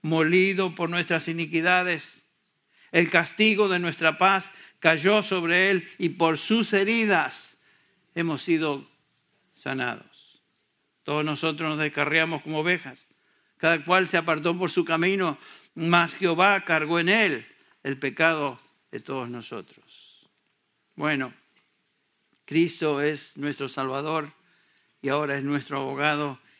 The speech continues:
Es el que nos libra de la ira venidera porque Él es nuestro sustituto. Y Él pagó por nuestros pecados, todos nuestros pecados. Primera Tesalonicenses uno diez,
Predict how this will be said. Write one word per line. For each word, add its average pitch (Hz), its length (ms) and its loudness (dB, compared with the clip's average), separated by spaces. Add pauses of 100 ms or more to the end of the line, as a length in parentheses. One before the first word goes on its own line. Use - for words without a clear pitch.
(140)
Es 143 140 -4
el 143 160 -2
que 143 100 -2
nos 135 220 -4
libra 170 460 0
de 143 100 -4
la 135 140 0
ira 160 200 0
venidera 151 640 0
porque 143 380 -2
Él 151 100 -2
es 143 100 -2
nuestro 143 640 -4 (280)
sustituto. 151 1200 -2 (640)
Y 160 140 4
Él 185 180 2
pagó 175 380 2
por 147 320 0 (1120)
nuestros 147 440 -2
pecados, 131 640 -10
todos 220 360 4
nuestros 165 320 -6
pecados. - 800 -12 (960)
Primera 151 300 -4
Tesalonicenses 151 800 -4
uno 156 240 -4
diez, 160 480 -4